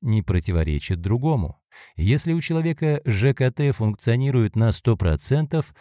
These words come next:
то это положительно влияет на все сферы его жизни. Многие системы саморазвития, типа цигун или йоги, которым сотни и тысячи лет – утверждают, что в животе находится один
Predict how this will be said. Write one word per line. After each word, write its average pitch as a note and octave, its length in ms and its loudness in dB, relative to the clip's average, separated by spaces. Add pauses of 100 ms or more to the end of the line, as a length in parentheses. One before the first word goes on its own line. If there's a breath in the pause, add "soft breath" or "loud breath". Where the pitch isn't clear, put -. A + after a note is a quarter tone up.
(220 loud breath)
то G#2+ 120 4
это - 160 2
положительно G2+ 720 2
влияет B2+ 500 0
на F2+ 160 2
все E2 440 -2
сферы D#2 520 -2
его D#2+ 220 0
жизни. G2 500 -2 (600)
Многие F3 400 2
системы E3 520 -2
саморазвития, G#2 1120 0
типа G2+ 320 0
цигун G#2 720 0 (100)
или F2 540 0
йоги, D3 680 0
которым A2+ 380 2
сотни G#2 480 0
и G2+ 40 2
тысячи F#2 440 -2
лет – A#2 300 0 (420 soft breath)
утверждают, B2 580 0
что - 200 -2
в C3 60 0
животе C3+ 380 0
находится C3+ 600 -2
один G#2 540 0